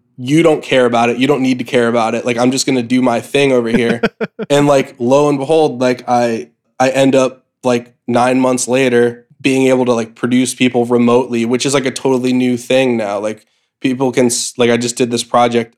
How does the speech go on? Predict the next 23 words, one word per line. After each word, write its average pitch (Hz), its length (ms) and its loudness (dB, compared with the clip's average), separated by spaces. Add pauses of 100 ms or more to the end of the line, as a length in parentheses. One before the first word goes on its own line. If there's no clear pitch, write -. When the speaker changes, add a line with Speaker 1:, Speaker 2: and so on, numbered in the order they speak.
Speaker 1:
for 113 140 -10
this 113 160 -8
artist, 120 360 -2
Sister 127 280 -4
Teeth. 147 400 -4 (240)
Speaker 2:
I 156 80 -2
like 208 180 0
that 151 180 2
name 131 500 0
a 127 60 -4
lot. 147 400 -2 (160)
Speaker 1:
Yeah, 123 300 2
she's 143 220 -2
really 165 200 4
good. 120 280 2
She, - 320 -2
she, - 140 0
like, 143 140 2
writes 131 200 2
her 143 120 4
own 147 120 2
stuff, 120 440 0
and 113 240 -4